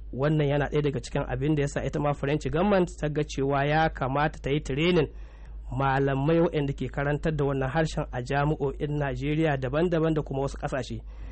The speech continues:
A ƙasashen da muka haɗu wannan conference ɗin, mun haɗu wajen ƙasa sittin ne na duniya. Continent guda biyar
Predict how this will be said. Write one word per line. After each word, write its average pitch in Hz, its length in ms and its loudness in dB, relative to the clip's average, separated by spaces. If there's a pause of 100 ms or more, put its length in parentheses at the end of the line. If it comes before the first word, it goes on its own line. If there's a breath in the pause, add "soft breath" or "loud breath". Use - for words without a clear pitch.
(300 loud breath)
A - 140 -8
ƙasashen 185 480 2
da 185 80 6
muka 170 240 2
haɗu 160 340 2
wannan 160 220 2
conference 165 500 2
ɗin, 165 520 2 (880)
mun 170 460 2
haɗu 151 320 -2
wajen 160 380 0
ƙasa 156 1040 0 (320 soft breath)
sittin - 500 -2
ne 151 100 4
na 135 120 2
duniya. 127 380 -2 (840 loud breath)
Continent 180 580 4
guda 147 360 2
biyar 151 360 2